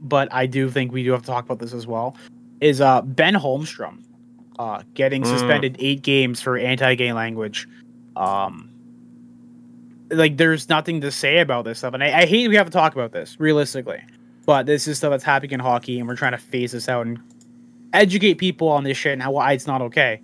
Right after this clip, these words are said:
Speaker 1: It's a slur. None of this stuff needed to be said at all. You, there are other words you could say, but you choose, but you chose this one. You, you wrote your own path on this.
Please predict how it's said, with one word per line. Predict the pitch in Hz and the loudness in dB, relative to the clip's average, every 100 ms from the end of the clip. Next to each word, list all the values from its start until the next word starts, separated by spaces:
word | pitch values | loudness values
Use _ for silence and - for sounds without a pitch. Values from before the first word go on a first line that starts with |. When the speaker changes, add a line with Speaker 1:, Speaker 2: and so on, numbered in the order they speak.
| - | -10
Speaker 1:
It's | 156 | -6
a | 160 | -4
slur. | - 160 110 - - - - | 0 0 0 -6 -20 -20 -2
None | 147 | 2
of | 170 | 2
this | 170 | 2
stuff | - 165 | 0 -2
needed | 160 156 | -2 -6
to | 143 | -6
be | 139 | -6
said | - 131 | -4 -2
at | 123 127 | 0 0
all. | 127 160 160 | 0 0 -2
You, | 135 | -4
there | 131 127 - | -2 -4 2
are | 147 | 4
other | 190 | 6
words | 180 180 180 | 6 6 4
you | 170 | 2
could | 160 147 | -2 0
say, | - 160 117 117 - - - - | 2 2 2 -6 -16 -20 -16 -6
but | 127 | -4
you | |
choose, | 117 - 156 143 147 | -4 -4 -4 -4 -4
but | 139 | -2
you | 139 131 | -4 -2
chose | - 151 135 | 4 4 4
this | 139 - | -2 -2
one. | 120 113 | -6 -6
You, | 123 131 123 | -4 -4 -4
you | 127 156 | -2 0
wrote | 143 143 139 | 4 4 4
your | 131 131 | 2 2
own | 127 120 | 2 0
path | 120 113 104 120 | -2 -2 -2 -4
on | 107 | -10
this. | 95 - - | -14 -18 -20